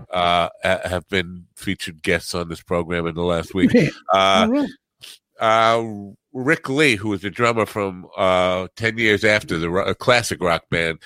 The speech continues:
Speaker 1: uh, i-, his, his book is all about, uh, growing up in a coal mining town and, and basically, uh, how that drove him to be, to get into music and, and be a classic
Speaker 2: Okay.
Speaker 1: rock drummer. So we,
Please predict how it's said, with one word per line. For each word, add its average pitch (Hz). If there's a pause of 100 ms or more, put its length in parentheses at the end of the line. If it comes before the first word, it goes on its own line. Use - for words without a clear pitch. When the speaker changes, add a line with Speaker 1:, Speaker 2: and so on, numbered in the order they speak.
(200)
Speaker 1:
uh, 90
i-, 98 (120)
his, 104 (100)
his 107
book 101
is 87
all 101
about, 90 (360)
uh, 87
growing 101
up 95
in 92
a 95
coal 131
mining 87
town 98 (160)
and, 98
and 95
basically, 101
uh, 95 (280)
how 101
that 101 (460)
drove 104
him 110
to 110
be, 101 (100)
to -
get 104
into 101
music 104
and, 98
and 98
be 101
a 90
classic -
Speaker 2:
Okay. 101
Speaker 1:
rock 110
drummer. 85
So 95 (420)
we, 123